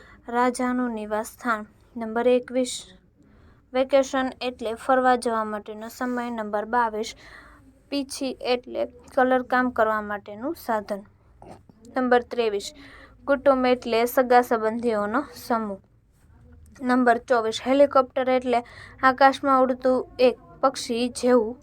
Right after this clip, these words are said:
યંત્ર. નંબર પચીસ, દીવો એટલે અંધારાથી અંજવાળા તરફ લઈ જતું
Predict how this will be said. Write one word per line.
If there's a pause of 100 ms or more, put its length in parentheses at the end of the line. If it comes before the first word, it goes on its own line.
(120)
યંત્ર. (640)
નંબર
પચીસ, (320)
દીવો
એટલે
અંધારાથી
અંજવાળા
તરફ
લઈ
જતું